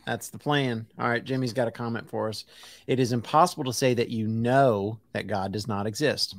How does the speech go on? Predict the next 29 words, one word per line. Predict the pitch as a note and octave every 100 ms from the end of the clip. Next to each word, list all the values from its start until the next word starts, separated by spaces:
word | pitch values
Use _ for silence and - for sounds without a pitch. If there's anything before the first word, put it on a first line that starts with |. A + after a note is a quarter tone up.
| -
Pff, | -
that's | A2 B2+ C#3
a |
fact. | - A2 G#2 B2 _ - _ _ _ - - -
You | B2
can | A#2+
say | G#2 B2
you | A2+
doubt, | G2+ A#2+ C3+ -
you | A#2+
can | A2
say | G2 A#2
you | A#2
don't | A#2 -
believe, | A2 C3 C#3+ B2
but |
you | G#2+ G#2+
cannot | B2 C3 -
say | A#2+ A2
that | G2
you | G#2+ G#2+
know | G#2+ A#2+
he |
doesn't | G#2+ F#2+ G2
exist | F#2 F#2 G2 - -
and | B2+ C#3+ B2+ A2+
be | A#2
intellectually | G#2+ A2 G#2+ G#2+ - A2 -
honest. | G#2+ G2+ A#2 - -